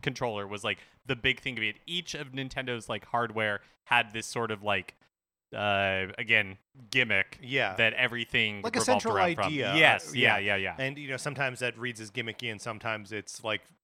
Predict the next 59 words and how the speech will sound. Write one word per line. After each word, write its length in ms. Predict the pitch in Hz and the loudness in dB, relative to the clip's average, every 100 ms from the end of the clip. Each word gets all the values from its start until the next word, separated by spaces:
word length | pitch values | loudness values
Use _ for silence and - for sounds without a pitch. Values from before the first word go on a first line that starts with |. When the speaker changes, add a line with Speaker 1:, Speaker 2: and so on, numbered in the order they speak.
| _ | _
Speaker 2:
truly 340 | - 131 120 | -10 -8 -6
the 160 | 113 110 | -6 -6
direction, 640 | 107 107 110 - 123 107 | -6 -2 -2 -2 -4 -4
it's, 240 | 104 101 - - | -6 -12 -16 -18
you 200 | 117 107 | -12 -8
know, 120 | 104 | -6
the 100 | 110 | -6
mission 480 | 107 117 110 113 104 | -4 -4 -2 -4 -2
of, 140 | 107 | 0
Speaker 1:
Yeah, 160 | 220 202 | 2 4
it 40 | |
Speaker 2:
of, 40 | |
Speaker 1:
really 200 | 208 254 | 6 6
Speaker 2:
of 40 | 262 | 6
the 60 | 247 | 2
Speaker 1:
kinda 120 | 220 | 2
Speaker 2:
system. 140 | 180 | 0
Speaker 1:
depends 260 | 202 180 170 | 2 2 2
on 120 | 165 | 2
whether 280 | 131 135 131 | 4 4 2
it's 160 | 117 - | -2 -6
successful 580 | 123 - 123 - 110 | -12 0 0 0 -6
or 80 | 98 | -6
not, 320 | 90 90 - - | -6 -8 -8 -4
right? 200 | 101 120 | 6 8
Speaker 2:
Totally, 240 | 131 117 95 | 8 4 -2
right, 340 | 117 120 98 | 4 4 4
Speaker 1:
Yeah. 260 | 139 131 90 - - - | 2 -2 -2 -10 -20 -12
Speaker 2:
yeah. 140 | 151 135 | -4 -2
Um, 180 | 120 110 | -2 -2
but, 160 | 160 | -2
like, 300 | 160 139 - - _ _ _ _ _ | 0 -2 -2 -10 _ _ _ _ _
yeah, 220 | 139 180 160 | 0 0 2
you, 200 | 143 147 | 0 -2
you 80 | |
know, 120 | 131 131 | -2 -4
we 140 | 135 | -2
were 40 | |
talking 260 | 131 131 123 | 0 -2 -2
before, 340 | 117 135 123 | -6 -4 -4
like, 180 | 117 110 | -2 -4
the, 140 | 120 120 | -4 -4
the 100 | 113 | -4
example 400 | 104 110 107 110 | -4 -6 -4 -8
of, 100 | 98 | -4
like, 240 | 104 92 | -4 -4
the 260 | 113 104 90 - | -6 -8 -8 -4
Game 260 | 117 117 | -4 -2
Boy 160 | 110 110 | -4 -6
to 120 | 104 | -6
the 80 | 104 | -8
Game 180 | 113 110 | -6 -6
Boy 200 | 104 101 | -4 -4
Advance. 380 | 98 107 101 - | -2 -2 -2 -6
Like, 100 | 123 | -8
that's 160 | 190 196 | -6 -4
a 60 | |
pretty 320 | - 156 127 | -6 -6 -6
linear, 640 | 110 117 120 113 107 104 | -8 -10 -8 -6 -4 -4